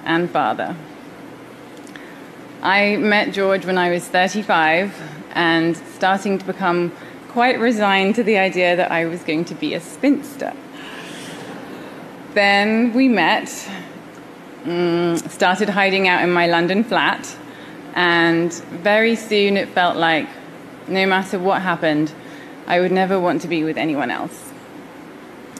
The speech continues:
I couldn't sleep when we were apart,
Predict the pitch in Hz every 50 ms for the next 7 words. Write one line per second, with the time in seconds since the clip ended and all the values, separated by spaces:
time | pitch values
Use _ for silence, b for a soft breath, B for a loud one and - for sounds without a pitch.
0 | - - 151 160 151 - 247 175 202 190 175 - - - - - 190 196 208 214
1 | - - - - 185 180 185 185 180 175 165 156 151 151 - - 185 180 185 214
2 | 247 262 -